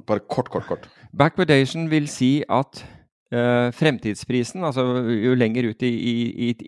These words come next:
Speaker 2: i tid, det lavere er prisen. Så du, i øyeblikket, altså hvis du tenker deg en vanlig finansiell kontrakt,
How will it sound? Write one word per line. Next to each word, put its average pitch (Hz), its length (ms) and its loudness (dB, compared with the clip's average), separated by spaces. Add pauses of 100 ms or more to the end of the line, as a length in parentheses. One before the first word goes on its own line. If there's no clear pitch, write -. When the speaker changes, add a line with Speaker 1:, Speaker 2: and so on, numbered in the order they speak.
Speaker 2:
i 123 80 0
tid, 208 320 -2 (400)
det 143 160 2
lavere 110 720 4
er 101 160 0
prisen. 95 400 -2
Så 139 240 2
du, 135 240 -6
i 139 240 -4
øyeblikket, 139 560 -4
altså 139 160 -8
hvis 143 160 -4
du 185 60 -2
tenker 139 320 -4
deg 139 100 -2
en 143 80 2
vanlig 98 320 2
finansiell 127 560 -2
kontrakt, 165 560 -6